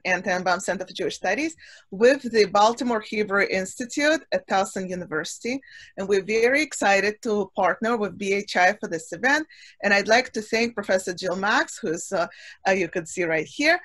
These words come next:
uh, director of Baltimore Hebrew Institute for her partnership. I would also like to acknowledge that this event is, uh,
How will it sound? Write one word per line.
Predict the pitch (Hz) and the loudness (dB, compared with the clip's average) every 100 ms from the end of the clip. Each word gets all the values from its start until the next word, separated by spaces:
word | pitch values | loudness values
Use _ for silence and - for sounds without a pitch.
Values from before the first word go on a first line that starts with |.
| - - - | -8 -4 4
uh, | 208 | 4
director | 190 202 196 233 262 294 277 | 6 4 6 4 4 4 4
of | 202 175 | 2 2
Baltimore | 196 208 202 185 | 2 2 0 -4
Hebrew | - 196 185 - | -4 -2 0 0
Institute | 285 - 277 269 | -2 -4 -6 -6
for | - 196 | -4 -6
her | 190 | -4
partnership. | - 160 - 143 - - - _ _ - - _ 220 | -2 -2 -2 -10 -14 -18 -20 _ _ -20 -20 _ 2
I | |
would | 240 254 | 4 6
also | 294 339 349 | 6 4 2
like | 254 214 - | 2 2 -2
to | |
acknowledge | 196 226 190 233 311 - | -4 0 4 4 2 0
that | 220 | -2
this | 196 - | -2 -4
event | 196 208 254 233 | 2 4 4 0
is, | 202 - | -6 0
uh, | 196 185 | 4 4